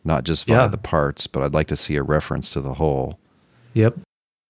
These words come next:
Speaker 1: I'd like to see some warning, you know, when, when all these apparent limits are stated about Jesus, I'd like to see some warning to the effect of, "But, you know, but don't think he's not fully divine, 'cause he only has these limits with respect to his human nature," or something like that.
Speaker 2: <laughs> Yeah,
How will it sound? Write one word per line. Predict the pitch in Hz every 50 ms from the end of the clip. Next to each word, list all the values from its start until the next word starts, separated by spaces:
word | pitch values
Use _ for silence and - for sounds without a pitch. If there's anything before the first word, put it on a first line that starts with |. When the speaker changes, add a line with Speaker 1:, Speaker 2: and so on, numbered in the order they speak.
| _ _ _
Speaker 1:
I'd | 82 85 80
like | 82 90 92 101 -
to | - 95 82
see | - - - 92 87 87 85 87 85 80
some | - - - 87 82 80 76 71 73
warning, | 80 85 87 92 92 87 82 80 78 78 80 78 80 76 -
you | 82 85 76
know, | 78 73
when, | 73 78 78 76
when | 69 80 85
all | 85 90 92
these | 85 85 80 76 - -
apparent | - - - - 87 82 80 73 57 64
limits | 82 85 85 80 76 - - 76
are | 73 73
stated | - - - 78 78 78 73 69
about | 69 71 73 65 60
Jesus, | 64 76 80 82 78 78 71 - -
I'd | 71 73 69
like | 78 76 73 -
to | 73
see | - - 78 76 71
some | - - 71 67 71 73
warning | 78 76 78 73 73 71 69
to | - 71
the | 69 69
effect | 69 - - 76 71 67 - -
of, | 64 65 67 -
"But, | - 60
you | 73
know, | 73 67
but | - - -
don't | 69 78 80 -
think | 95 -
he's | - 107 98 113
not | 107 101 98
fully | - - 117 117 113
divine, | 107 104 101 127 143 113 71 60 60 60
'cause | - - 62 62 65 - - - - _ _
he | 78 80
only | 78 78 76
has | 80 82 80 76
these | 80 82 73 78
limits | 82 82 85 80 76 - -
with | 80 - -
respect | 71 - - - 78 76 - -
to | 69
his | 67 67 -
human | - 80 73 69 65 69
nature," | 76 80 - - 76 69 71 71
or | 71
something | - - 78 - 82 71 65
like | 55 53 65 -
that. | - - - 76 76 - - - - _ _ _ - -
Speaker 2:
<laughs> | - - 202 202 185 147 -
Yeah, | 143 120 117 107 101 98